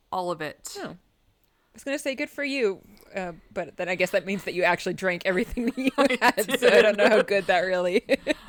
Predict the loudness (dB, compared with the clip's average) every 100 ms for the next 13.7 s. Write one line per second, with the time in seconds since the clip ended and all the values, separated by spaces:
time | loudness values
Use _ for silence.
0 | -16 -8 -8 -4 -2 0 -2 0 0 0
1 | -4 -10 -8 0 2 4 4 4 6 4
2 | 4 2 0 2 2 0 -4 -2 -2 0
3 | 0 -2 -4 -4 -4 -8 -2 0 2 0
4 | 0 -4 -2 -4 -2 -4 -4 -6 -6 -4
5 | -2 -2 -2 -4 -2 0 2 2 2 0
6 | -2 -4 0 0 -2 -8 0 0 0 -6
7 | -2 -2 -2 -10 _ -8 -6 0 2 4
8 | 2 0 -6 -8 -8 -10 -10 -6 -4 -6
9 | -10 -10 -10 -12 -8 -6 -6 -8 -12 -14
10 | -16 -8 -6 -4 -6 -8 -12 -16 -8 -4
11 | -2 -4 -6 -8 -6 -4 -2 0 0 0
12 | -4 -4 -2 -2 -2 -6 -6 -6 -8 -12
13 | -12 -10 -8 -6 -4 -6 -10